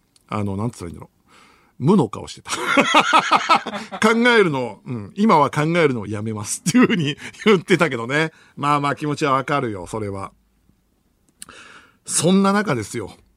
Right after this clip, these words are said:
あの、この一、二週間、あの、急に世の中を席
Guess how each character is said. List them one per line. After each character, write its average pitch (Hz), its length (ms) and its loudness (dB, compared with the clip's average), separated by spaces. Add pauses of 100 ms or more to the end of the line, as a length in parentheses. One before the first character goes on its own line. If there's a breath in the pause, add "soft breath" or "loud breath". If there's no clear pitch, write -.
(180)
あ - 80 -8
の、 110 720 -4
こ 123 160 -4
の 135 120 0
一、 143 240 -2
二 156 120 -2
週 185 300 -2
間、 135 380 -6 (340 soft breath)
あ 107 180 -6
の、 101 460 -6 (100)
急 175 440 0
に 196 300 -2 (100)
世 139 140 -4
の 160 120 -2
中 127 220 -6
を 98 60 -6
席 101 160 -10